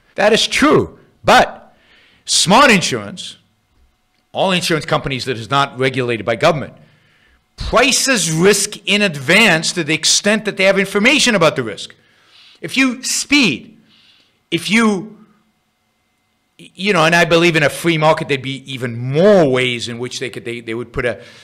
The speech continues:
they, you know, you would get a discount. If you, on your,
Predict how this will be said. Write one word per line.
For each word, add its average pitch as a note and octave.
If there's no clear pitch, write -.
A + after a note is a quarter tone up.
they, C3
you C#3
know, D#3+
you D#3
would F#3+
get G#3
a G3+
discount. -
If E3
you, F#3
on F3+
your, E3+